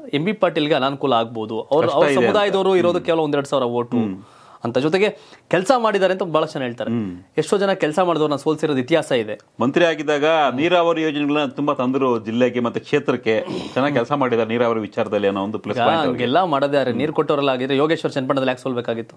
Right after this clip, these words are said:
Speaker 2: ಕುಮಾರಸ್ವಾಮಿ ಹೋದ್ರಲ್ಲ.
Speaker 1: ಸಿದ್ದರಾಮಯ್ಯ ಚಾಮುಂಡೇಶ್ವರಿ ಯಾಕೆ ಸೋಲ್ಬೇಕಾಗಿತ್ತು?
Speaker 2: ಹ್ಮ್.
Speaker 1: ಕೆಲಸ ಮಾಡಿದವ್ರೆಲ್ಲ ಗೆಲ್ತಾರೆ ಅನ್ನೋದೆಲ್ಲ ಸುಳ್ಳು. But
Speaker 2: ಹ್ಮ್.
Speaker 1: ಇಲ್ಲೇನು ಅಂತಂದ್ರೆ ಈಗ,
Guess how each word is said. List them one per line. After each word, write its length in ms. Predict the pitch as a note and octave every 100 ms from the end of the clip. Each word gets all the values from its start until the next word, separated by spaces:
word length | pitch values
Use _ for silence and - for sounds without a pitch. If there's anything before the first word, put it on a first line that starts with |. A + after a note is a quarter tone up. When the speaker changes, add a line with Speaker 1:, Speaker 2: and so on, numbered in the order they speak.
| -
Speaker 2:
ಕುಮಾರಸ್ವಾಮಿ 440 | A#2+ A#2+ A2 G#2
ಹೋದ್ರಲ್ಲ. 280 | F2 E2 F2+
Speaker 1:
ಸಿದ್ದರಾಮಯ್ಯ 440 | - D#3 E3 D#3 D3
ಚಾಮುಂಡೇಶ್ವರಿ 540 | D3 D#3 D3+ C#3+ C3+
ಯಾಕೆ 140 | C3
ಸೋಲ್ಬೇಕಾಗಿತ್ತು? 580 | - B2+ B2 B2 A2 F#2
Speaker 2:
ಹ್ಮ್. 100 | - _ _ _ _ _ -
Speaker 1:
ಕೆಲಸ 280 | D3 E3 A3+
ಮಾಡಿದವ್ರೆಲ್ಲ 400 | G3+ F#3+ F3 E3+
ಗೆಲ್ತಾರೆ 360 | D#3+ C#3 C#3 D#3
ಅನ್ನೋದೆಲ್ಲ 260 | C#3 B2+ A#2+
ಸುಳ್ಳು. 320 | A#2+ A#2 F3+
But 200 | - C4
Speaker 2:
ಹ್ಮ್. 100 | A3
Speaker 1:
ಇಲ್ಲೇನು 300 | F3+ G3 G3
ಅಂತಂದ್ರೆ 420 | F3+ E3+ G#3 G3+
ಈಗ, 120 | D3+